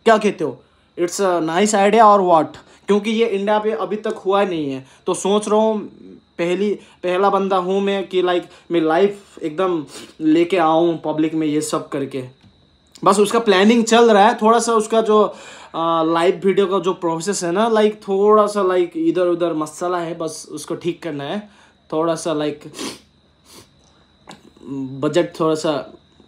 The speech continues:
इधर उधर ढीला है, बढ़ाना पड़ेगा उसको। यस, यस, यस, ओके, ओ रियली, यस, आप लोग लाइव देखोगे गाइस, एकदम no edit, एकदम आप लोग लाइव देखोगे,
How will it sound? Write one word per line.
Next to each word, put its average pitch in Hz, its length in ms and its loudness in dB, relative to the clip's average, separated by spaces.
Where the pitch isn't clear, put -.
इधर 139 220 -6
उधर 139 240 -6
ढीला 123 340 -10
है, 151 220 -12
बढ़ाना 135 360 -8
पड़ेगा 113 340 -10
उसको। 113 340 -12
यस, 175 380 -4
यस, 185 280 0
यस, 185 400 -2
ओके, 208 320 0
ओ 180 120 0
रियली, 226 400 2
यस, 392 400 0
आप 202 200 6
लोग 240 200 4
लाइव 226 240 6
देखोगे 247 320 4
गाइस, 226 240 4
एकदम 214 380 2
no 220 160 4
edit, 240 400 0
एकदम 226 320 -2
आप 226 160 -2
लोग 233 140 -2
लाइव 208 240 2
देखोगे, 170 520 -2